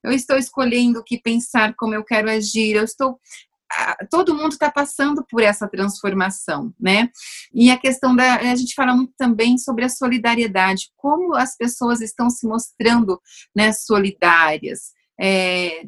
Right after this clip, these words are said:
artistas fazendo apresentações sem custos, profissionais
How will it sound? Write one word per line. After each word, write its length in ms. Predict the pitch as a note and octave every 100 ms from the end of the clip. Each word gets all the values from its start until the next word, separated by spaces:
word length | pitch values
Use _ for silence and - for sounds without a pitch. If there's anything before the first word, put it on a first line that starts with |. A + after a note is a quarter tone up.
| -
artistas 680 | - G3 _ - B3+ A#3+ G3+ -
fazendo 320 | G3+ G3+ G3+
apresentações 800 | G3 F#3+ F#3 F#3+ F#3+ - G3+ G3
sem 200 | - F#3 -
custos, 600 | - A3 G#3+ G3 - -
profissionais 680 | G#3 - A3 A3 A3+ A#3